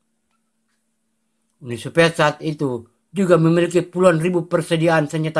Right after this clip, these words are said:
nuklir dan lebih dari lima juta tentara yang ditempatkan di dalam dan di luar negeri. Pakta Warsawa tahun seribu sembilan ratus lima puluh lima sampai seribu sembilan ratus sembilan puluh satu,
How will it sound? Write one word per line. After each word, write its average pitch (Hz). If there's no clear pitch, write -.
nuklir 139
dan 123
lebih 156
dari 147
lima 147
juta 165
tentara 147
yang 151
ditempatkan 160
di 156
dalam 151
dan 143
di 151
luar 143
negeri. 117
Pakta 123
Warsawa 123
tahun 131
seribu 139
sembilan 147
ratus -
lima 151
puluh 170
lima 156
sampai 143
seribu 156
sembilan 151
ratus 143
sembilan 147
puluh 143
satu, 151